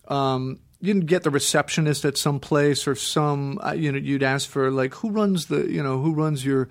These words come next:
who handles your supplies, your toner and printer <laughs> supplies, your copy machines?" So, "Uh, hold on one second, I guess I do." And then you'd have to, like,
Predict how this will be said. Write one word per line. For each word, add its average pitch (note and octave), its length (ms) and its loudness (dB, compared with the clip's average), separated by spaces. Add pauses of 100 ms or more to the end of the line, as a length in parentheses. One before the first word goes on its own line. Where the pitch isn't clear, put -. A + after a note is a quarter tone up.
who G#3 120 2
handles F3+ 320 4
your C3+ 120 2
supplies, C3 500 -2
your C3 80 0
toner C3 400 -2 (320)
and C3 140 -4
printer C3+ 260 2
<laughs> - 100 -4
supplies, C3 380 -6
your C#3+ 60 -2
copy C3+ 260 0
machines?" C#3 340 -6
So, C#3+ 100 -2
"Uh, C3+ 220 4
hold C#3+ 160 2
on C#3 120 -2
one C3+ 120 -6
second, C3+ 380 -6
I C#3 80 -6
guess C3 220 -4
I C#3 160 0
do." C3 180 -2 (480)
And E3+ 80 0
then G3+ 100 2
you'd G3+ 140 2
have G3 300 0
to, F3 180 0
like, D3+ 300 0